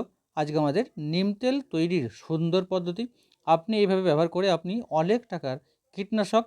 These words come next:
খরচ কিন্তু আপনি বাঁচিয়ে ফেলতে পারবেন, দুর্দান্ত কাজ পাবেন আপনি। ফ্রেন্ডস, ভিডিওটা সম্পূর্ণ দেখার জন্য অনেক অনেক ধন্যবাদ। ভালো লাগলে লাইক করবেন, বন্ধুদেরকে শেয়ার করবেন, চ্যানেলটিকে সাবস্ক্রাইব করবেন।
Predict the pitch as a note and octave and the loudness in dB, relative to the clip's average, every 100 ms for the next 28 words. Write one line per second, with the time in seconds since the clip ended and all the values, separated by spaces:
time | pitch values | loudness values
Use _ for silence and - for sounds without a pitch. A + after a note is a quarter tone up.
0 | - _ - D#3+ D3+ D#3 C#3+ C3+ A#3 D#3+ | -2 _ -2 -2 -2 -6 -6 -6 -2 2
1 | D3+ F3 D#3+ E3+ F3+ F#3+ A#3+ D4+ _ _ | 2 2 -2 -2 0 0 0 -2 _ _
2 | D3+ G#3 A3 A#3+ G3+ F#3+ C#3 A#2+ A2+ A2+ | -2 2 6 6 4 0 -2 -2 -6 -6
3 | A2 G#2+ B2 _ _ _ _ _ _ _ | -10 -14 -20 _ _ _ _ _ _ _
4 | - G#3 C3+ A#2+ C3+ F3+ F3+ D3+ - F3+ | 0 2 2 0 0 6 6 6 4 6
5 | F3+ G#3+ G#3+ A3 G#3+ G3+ G#3 G#3 D3 D#3 | 6 4 4 6 6 6 4 2 2 2
6 | E3 E3+ D3+ D#3+ D#3+ - _ - - A#2+ | 2 2 4 6 6 4 _ -18 0 6
7 | E3+ G3 F#3+ F#3 C3+ D3 F3 D#3 E3 F3 | 10 10 10 10 8 6 4 4 4 2
8 | _ B2+ D#3 E3 F#3 G3 - F#3 G3 F#3+ | _ 0 0 4 4 6 6 6 6 4
9 | G3+ - _ _ F3+ A3 A#3+ G#3+ C3+ - | 2 -4 _ _ 6 8 8 4 2 2
10 | D3+ C3+ - D3+ C3 B2 A2 | 0 0 2 2 2 -4 -4